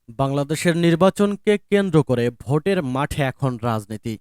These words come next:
বিএনপি ভোটে এলে পুনর্তফসিল বিবেচনা করবে ইসি। পশ্চিমা দেশগুলোর সমঝোতা চাপের অংশবিশেষ তুলে ধরা হচ্ছে। এরপরই জানিয়ে দেব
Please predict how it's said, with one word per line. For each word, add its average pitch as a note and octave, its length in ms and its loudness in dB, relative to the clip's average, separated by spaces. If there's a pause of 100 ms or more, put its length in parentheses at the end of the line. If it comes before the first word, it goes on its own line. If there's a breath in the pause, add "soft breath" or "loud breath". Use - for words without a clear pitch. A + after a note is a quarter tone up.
(120)
বিএনপি G#3+ 580 0
ভোটে F3+ 380 2
এলে G#3 200 2
পুনর্তফসিল F#3+ 920 -6
বিবেচনা F3 480 -2
করবে C3+ 440 -2
ইসি। A3 400 -6 (220)
পশ্চিমা G#3+ 540 -2
দেশগুলোর D#3+ 480 2
সমঝোতা F#3 760 -2
চাপের D#3 420 0 (300)
অংশবিশেষ E3 920 -4 (180)
তুলে F#3 240 4
ধরা C#3 220 2
হচ্ছে। B2+ 460 -2 (260)
এরপরই D3 500 4
জানিয়ে G3 320 2
দেব B2 300 0